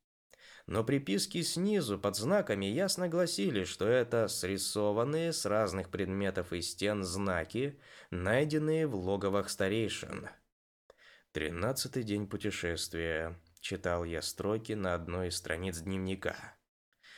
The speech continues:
Сегодня была найдена очередная пещера, косвенно указывающая, что тут могли временно находиться старые и суеверные сородичи. Наличие множества скрытых неопытному глазу ритуальных символов ясно гласили,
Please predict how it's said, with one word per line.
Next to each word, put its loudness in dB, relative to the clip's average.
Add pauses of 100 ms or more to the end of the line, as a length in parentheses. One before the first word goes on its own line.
(200)
Сегодня 0
была 2
найдена 0
очередная 0
пещера, -2 (400)
косвенно 0
указывающая, 0
что -4
тут -4 (340)
могли 0
временно 0
находиться 0
старые 2
и -4
суеверные 0
сородичи. -2 (640)
Наличие 2
множества 0
скрытых 0
неопытному 0
глазу 2
ритуальных 2
символов 0
ясно 0
гласили, 0